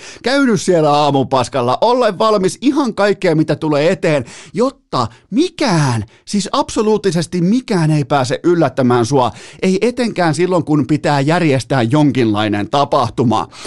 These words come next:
Joten nyt tullaan siihen avainkysymykseen. Miten helvetissä I I H F, eli kansainvälinen jääkiekkoliitto, yhdessä Hockey Canadan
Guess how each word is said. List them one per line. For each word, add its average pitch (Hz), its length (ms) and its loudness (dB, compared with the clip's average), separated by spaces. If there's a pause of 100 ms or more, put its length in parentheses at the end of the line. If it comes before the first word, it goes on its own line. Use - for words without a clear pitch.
(220)
Joten 147 340 2
nyt 233 160 -2
tullaan 226 300 0
siihen 156 220 2
avainkysymykseen. 117 1120 0 (280)
Miten 240 260 0
helvetissä 143 840 0 (260)
I 214 280 -2
I 160 200 2
H 131 60 -2 (480)
F, - 100 -20
eli 120 200 0
kansainvälinen 175 720 0
jääkiekkoliitto, 127 840 0
yhdessä 196 400 -2
Hockey 160 260 -2
Canadan 127 460 0